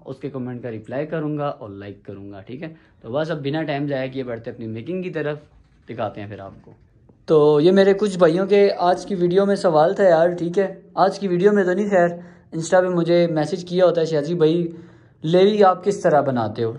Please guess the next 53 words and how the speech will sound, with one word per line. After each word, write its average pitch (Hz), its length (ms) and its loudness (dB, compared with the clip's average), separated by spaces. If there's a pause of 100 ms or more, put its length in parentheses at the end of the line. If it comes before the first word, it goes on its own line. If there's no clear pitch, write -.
ठीक 175 180 -2
है, 180 140 2 (140)
तो 165 100 -2
लेवी 160 320 2
powder 175 340 2
जो 170 120 0
होता 147 180 -2
है 165 60 2
यार 151 180 2
वो 156 100 -4
मैं 156 180 -2
बना 131 220 -4
बनाया 143 320 -6
लेकर 151 360 -4
आता 127 200 -6
हूँ, 127 220 -14
ठीक 143 200 -10
है। 160 160 -12 (320)
वो 175 60 0
मुझे 160 200 0
खुद 185 220 0
नहीं 185 100 0
पता 156 260 2
क्या 151 160 0
क्या 139 120 -2
चीज़ें 123 300 -2
डलती 110 340 -6
हैं। 110 140 -12 (420)
तो 131 80 -8
ये 151 180 4
रहा 165 100 4
लेवी 151 260 0
powder 160 380 2
जो 151 180 -2
हम 120 140 0
यूज़ 135 220 -2
करते 147 320 0
हैं, 139 420 -8
Close 135 220 -2
से 139 140 -6
आपको 123 280 -2
दिखाता 120 400 -6
चलूँ, 127 300 -4
ये 120 120 -4
देखें। 117 340 -4 (640)
उसके 165 240 0
अलावा 180 340 4
हमारे 170 280 0
पास 175 200 -4
आ 165 120 2
जाती 175 320 -6
है 175 100 -4
चीनी 175 600 -2